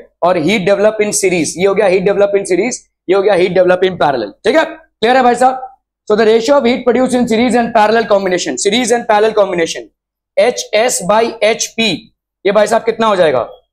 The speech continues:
वी square T by two R, और इधर कितना हो गया बोलो? टू V square T by R।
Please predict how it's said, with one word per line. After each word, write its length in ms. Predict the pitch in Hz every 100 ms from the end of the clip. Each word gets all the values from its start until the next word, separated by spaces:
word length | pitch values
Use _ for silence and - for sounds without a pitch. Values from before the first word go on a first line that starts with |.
| _ -
वी 280 | 151 180 220
square 500 | - - 220 226 220 220
T 220 | 214 214 190
by 160 | 196 190 -
two 180 | 202 214
R, 200 | 220 240 - - _ _ _ _
और 160 | 160 185
इधर 160 | 185 208
कितना 240 | 208 214
हो 80 | 214
गया 140 | 214
बोलो? 180 | 202 220 240 - -
टू 460 | 220 247 254 175
V 160 | 190 208
square 500 | - - 226 226 208 -
T 160 | 208 208
by 140 | 185 254 - - _ _ -
R। 180 | 139